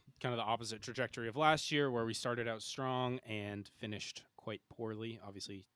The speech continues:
the last couple matches, uh, excluded from that. Hope we see the reinforcements brought in that enable us to take that next leap in quality, start rocketing up the table, have a really solid season.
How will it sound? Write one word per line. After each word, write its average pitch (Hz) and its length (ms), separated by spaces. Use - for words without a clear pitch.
the 92 100
last 92 420
couple 110 200
matches, 101 500
uh, 98 220
excluded 190 460
from 151 140
that. 143 240
Hope 170 160
we 175 80
see 160 420
the 131 120
reinforcements 156 640
brought 135 280
in 131 200
that 120 180
enable 123 460
us 120 140
to 117 80
take 117 200
that 113 140
next 165 260
leap 139 240
in 127 80
quality, 123 560
start 165 300
rocketing 135 480
up 120 160
the 113 60
table, 113 480
have 156 200
a 147 80
really 131 280
solid 117 360
season. 107 520